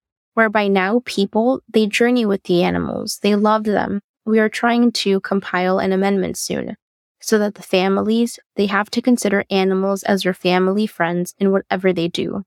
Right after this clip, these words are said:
so that it will help people to take care of animals as their children, as anything they treasure in their families.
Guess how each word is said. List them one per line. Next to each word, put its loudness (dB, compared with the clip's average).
so -2
that 2
it -2
will -2
help -2
people -2
to -20
take -4
care 0
of -2
animals 0
as -2
their -6
children, 0
as 2
anything 2
they 2
treasure -4
in 2
their -2
families. -6